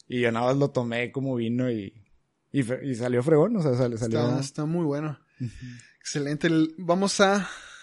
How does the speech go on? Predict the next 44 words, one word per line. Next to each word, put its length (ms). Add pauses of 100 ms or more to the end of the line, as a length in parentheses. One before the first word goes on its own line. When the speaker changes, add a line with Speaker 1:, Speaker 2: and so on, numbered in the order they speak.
(200)
Speaker 2:
ahora 220
sí, 160
como 260
dice 500
mi 140
hermano 560
Alexander, 720 (640)
ahorita 260
lo 120
presentamos. 800 (340)
Hoy 200
vamos 260
a 40
hablar 400 (100)
de 420
el 160
libro 420 (200)
Muéstrame 480
tu 120
rostro 380
del 140
padre 460
Ignacio 840
Larrañaga. 720 (640)
Personalmente, 680
este 180
es 200
uno 200
de 60
mis 160
escritores 560
católicos 680
favoritos, 680
porque 220
fue 240
el 120
primer 220
libro 220
católico 320
que 100
leí 240
fue 240
de 140
él. 180